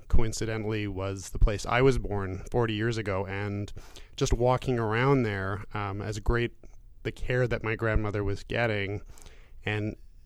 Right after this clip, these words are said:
as amazing as some of the facilities at the Foothills are, the main treatment center there really looked not all that different from the time I was born. It was like walking back into the nineteen seventies.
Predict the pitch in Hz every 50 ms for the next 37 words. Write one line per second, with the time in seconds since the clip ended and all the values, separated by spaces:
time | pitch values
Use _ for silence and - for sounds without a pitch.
0 | - - 117 113 107 101 113 - - - - - - - - - - - - -
1 | - - - - 120 120 120 131 131 131 123 131 127 120 110 107 104 - - -
2 | 139 139 143 139 127 120 - - 107 - - 120 110 107 104 104 101 101 98 -
3 | - - - - - 123 120 - 120 110 - 131 113 104 117 113 110 104 107 104
4 | - - - - 147 147 123 107 98 101 95 - - - - - - - 123 123
5 | 120 120 123 135 139 139 135 123 - - 135 131 117 117 120 110 - - 110 101
6 | 98 92 92 95 95 95 98 101 - - - - - - - - - - - -
7 | - - 113 110 117 123 123 120 117 117 107 107 113 113 - - - - - -
8 | 107 113 123 123 123 - - - 117 113 107 104 104 104 101 - 104 - - 113
9 | 104 - - 104 101 101 - - 113 101 98 92 92 95 98 95 95 - - 107
10 | 101 95 92 95 101 101 - 113 113 107 101 113 113 110 - 127 123 117 113 -
11 | 123 117 107 95 95 95 - - 101 104 107 101 - - 98 95 95 92 - 104
12 | 101 98 95 - 110 101 95 95 95 95 92 95 - -